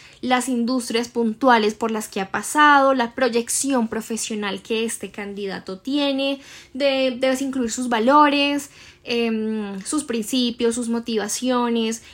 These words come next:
los objetivos del candidato, el estilo de vida si lo consideras útil, mejor dicho, toda la información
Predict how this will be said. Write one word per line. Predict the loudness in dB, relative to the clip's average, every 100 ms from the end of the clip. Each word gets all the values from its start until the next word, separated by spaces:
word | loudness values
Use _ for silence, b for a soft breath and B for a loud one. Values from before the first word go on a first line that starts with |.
| B
los | -4 -2
objetivos | -4 -6 -6 0 0 0
del | -2
candidato, | -4 -4 -2 0 4 4 4 0 0
el | 2 0
estilo | 0 -4 -4 -2 0
de | 0 0
vida | 2 2 2
si | -2 -6
lo | -6
consideras | -8 -6 -4 -4 -4 -2
útil, | 0 0 0 -2 -2 -4 B B
mejor | 0 2 4
dicho, | 4 2
toda | 4 4
la | 4
información | 2 0 0 2 0